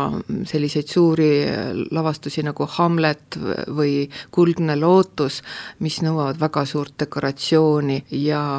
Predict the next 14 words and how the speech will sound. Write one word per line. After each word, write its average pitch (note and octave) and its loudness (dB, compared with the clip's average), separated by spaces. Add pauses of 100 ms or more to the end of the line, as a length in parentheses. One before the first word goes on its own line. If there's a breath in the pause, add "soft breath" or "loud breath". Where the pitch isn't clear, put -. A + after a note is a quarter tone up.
(320)
see C3+ -6
läks - -8
väga-väga C#3 -2
kalliks D3 -4
maksma F#3 2 (120)
ja D3 -6
kunagi D3 2
ei D3 2
tea D3 6
ju, C3+ 2
kas - -2
see C#3 4 (140)
laeva D#3+ 6
peal D3+ 4